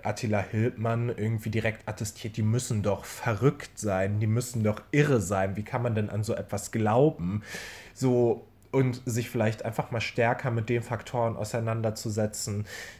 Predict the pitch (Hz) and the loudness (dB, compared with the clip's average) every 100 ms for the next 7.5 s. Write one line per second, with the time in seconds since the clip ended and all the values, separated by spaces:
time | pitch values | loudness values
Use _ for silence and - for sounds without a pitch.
0 | - 123 98 120 180 - - 117 - 117 | -4 -2 2 6 6 4 -2 -4 -4 -6
1 | - 151 160 110 101 - 110 107 110 92 | -2 2 4 4 0 0 0 2 0 -2
2 | - 117 110 - 110 107 107 - 107 113 | 0 0 0 -2 2 2 2 -2 -4 -2
3 | 110 107 110 110 101 101 113 101 107 107 | 0 0 0 -2 -4 -6 -4 -2 -2 -2
4 | - 117 107 104 107 110 113 113 110 95 | -2 0 0 0 0 0 0 0 0 0
5 | 101 101 101 95 101 - 110 104 110 107 | 2 4 2 0 -4 -2 0 0 -2 -4
6 | 107 - 101 101 98 95 123 220 - 92 | -4 -2 -2 -2 -2 0 0 0 -2 -4
7 | 87 - 90 98 | -4 -6 -6 -6